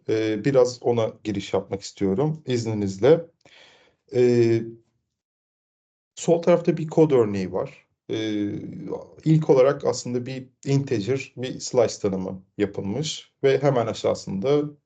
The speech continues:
bunun, e, uzunluğu ve kapasitesi, e, konsola basılmış.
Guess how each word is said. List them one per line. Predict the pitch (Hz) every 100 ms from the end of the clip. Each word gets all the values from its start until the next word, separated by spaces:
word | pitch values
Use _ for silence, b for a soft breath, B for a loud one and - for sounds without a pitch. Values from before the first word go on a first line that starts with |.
| _
bunun, | 117 117 131 120 120 - -
e, | 110 107
uzunluğu | 117 117 135 131 131
ve | 151 156
kapasitesi, | 156 123 127 117 - 98 - 147 151 b b b b b _ _
e, | - 120 117
konsola | 151 120 - 113 151 147 - _ _ -
basılmış. | 127 123 101 92 135 156 - -